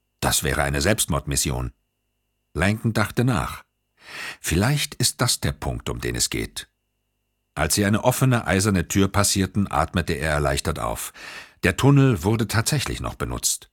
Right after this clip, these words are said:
genau wie er vermutet hatte. Er zweifelte nicht mehr daran, dass die vier Kardinäle hier durchgeschleust worden waren. Sie erreichten eine weitere Tür. Auch sie war nicht versperrt. Er fragte sich,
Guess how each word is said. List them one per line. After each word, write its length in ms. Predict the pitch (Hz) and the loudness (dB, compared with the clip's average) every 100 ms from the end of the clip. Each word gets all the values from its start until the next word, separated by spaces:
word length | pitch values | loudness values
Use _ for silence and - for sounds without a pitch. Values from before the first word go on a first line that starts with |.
| _ | _
genau 340 | 64 65 80 78 | -6 0 0 0
wie 100 | 78 | 0
er 100 | 80 | 0
vermutet 500 | 85 90 78 - - | 0 0 -2 -6 -6
hatte. 260 | 62 58 - _ _ _ _ - | -6 -8 -10 _ _ _ _ -4
Er 140 | 90 | -2
zweifelte 480 | - 120 135 104 78 | 2 2 2 2 0
nicht 180 | 71 - | -2 -2
mehr 100 | 78 | 0
daran, 380 | 76 71 92 85 - - - | 2 2 2 0 -6 -14 -4
dass 120 | 98 | 0
die 140 | 95 107 | 2 4
vier 200 | 147 147 | 4 4
Kardinäle 540 | 113 120 110 107 113 | 4 4 4 4 4
hier 160 | 104 120 | 4 2
durchgeschleust 640 | 117 95 - - 62 - | 2 0 0 -4 -2 -4
worden 280 | 65 62 71 | -2 -2 -2
waren. 320 | 60 58 60 - _ _ _ _ _ | -2 -2 -6 -12 _ _ _ _ _
Sie 160 | - 87 | -2 2
erreichten 540 | 78 80 92 - 92 | 4 4 2 0 -2
eine 200 | 82 90 | 0 2
weitere 360 | 87 90 - 57 | 2 0 -4 -8
Tür. 400 | - 55 53 - _ _ - | -8 -8 -8 -12 _ _ -4
Auch 160 | 90 - | -4 0
sie 260 | 135 123 | 0 0
war 140 | 65 60 | 0 -4
nicht 180 | - | -6
versperrt. 540 | - - - 57 - - _ _ _ _ _ - | -4 -4 -2 -4 -6 -16 _ _ _ _ _ -2
Er 100 | 98 | 0
fragte 380 | 98 113 143 143 | 2 2 4 2
sich, 240 | 117 120 | 2 0